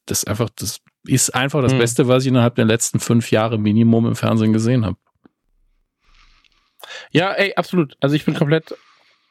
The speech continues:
Speaker 2: ich, ich, ich will an der Stelle auch einfach gar nichts mehr sagen,
Speaker 1: Nee.
Speaker 2: weil das ist so schön, ähm, final besprochen, glaub ich, die Folge. Und ich glaube,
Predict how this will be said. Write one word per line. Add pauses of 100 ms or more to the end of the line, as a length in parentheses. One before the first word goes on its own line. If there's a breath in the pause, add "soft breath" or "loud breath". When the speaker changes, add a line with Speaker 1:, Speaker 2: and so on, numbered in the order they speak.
(220)
Speaker 2:
ich, (200)
ich,
ich
will
an
der
Stelle
auch
einfach
gar
nichts
mehr
sagen,
Speaker 1:
Nee.
Speaker 2:
weil
das
ist
so
schön, (460 loud breath)
ähm, (1300)
final
besprochen,
glaub
ich,
die
Folge.
Und
ich
glaube,